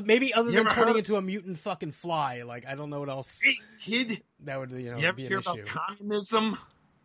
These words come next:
Speaker 2: Like, it's not one of those. It's not, "Hey,
Speaker 1: Yeah.
Speaker 2: kid,
Speaker 1: But you know what?
Speaker 2: you want
Speaker 1: I, I,
Speaker 2: booster?"
Speaker 1: I, I see, I see a lot of reviews picking on the relationship that that Splinter, you know, Splinter and the Turtles, and that,
Speaker 2: Yeah.
Speaker 1: uh,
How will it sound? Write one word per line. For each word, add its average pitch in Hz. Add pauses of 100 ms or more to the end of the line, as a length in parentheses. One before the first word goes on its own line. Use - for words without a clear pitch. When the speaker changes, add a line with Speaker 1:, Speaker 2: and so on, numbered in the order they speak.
(360)
Speaker 2:
Like, 220
it's 233
not 254
one 220
of 180
those. 143
It's 135
not, 156 (100)
"Hey, 175
Speaker 1:
Yeah. 107
Speaker 2:
kid, 185 (300)
Speaker 1:
But 302
you 311
know 339
what? 330
Speaker 2:
you 170
want 196
Speaker 1:
I, 220
I, 233 (100)
Speaker 2:
booster?" 233 (420)
Speaker 1:
I, 214
I 226
see, 285
I 190
see 247
a 240
lot 233
of 220
reviews 208
picking 185
on 165
the 143
relationship 135
that 123 (300)
that 131
Splinter, 143
you 131
know, 120
Splinter 135
and 120
the 113
Turtles, 165
and 135
that, 127 (560)
Speaker 2:
Yeah. 143 (100)
Speaker 1:
uh, 131